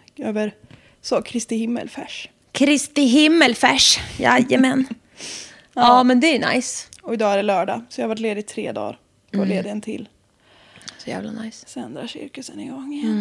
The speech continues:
Speaker 2: Mm, visst. Då är det bara att hoppa på. Rätt
Speaker 1: Ja.
Speaker 2: in i hjulet igen.
Speaker 1: Ja.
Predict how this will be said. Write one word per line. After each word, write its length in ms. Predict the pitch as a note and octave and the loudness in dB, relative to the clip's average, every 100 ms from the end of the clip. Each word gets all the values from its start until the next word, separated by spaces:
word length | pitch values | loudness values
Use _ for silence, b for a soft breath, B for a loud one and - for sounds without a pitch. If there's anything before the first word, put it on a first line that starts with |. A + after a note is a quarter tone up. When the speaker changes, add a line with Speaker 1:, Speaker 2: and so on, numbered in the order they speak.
| G3+ | -4
Speaker 2:
Mm, 180 | G#3 A3+ | -6 -8
visst. 440 | A#3 - _ - _ _ | -10 -14 _ -20 _ _
Då 100 | - | -8
är 80 | - | -6
det 60 | - | -4
bara 100 | G#3+ | -6
att 40 | |
hoppa 160 | G#3+ A3+ | -6 -8
på. 220 | - A#3+ - _ _ | -8 -10 -10 _ _
Rätt 200 | - A#3+ - | -6 -6 -4
Speaker 1:
Ja. 80 | B3+ | -6
Speaker 2:
in 140 | A#3+ B3 | -6 -4
i 120 | C4 | -4
hjulet 360 | - - A#3 | -4 -8 -10
igen. 180 | - C#4 _ _ - | -8 -10 _ _ -10
Speaker 1:
Ja. 520 | B3+ A#3+ A#3+ A#3 | -6 -4 -4 -6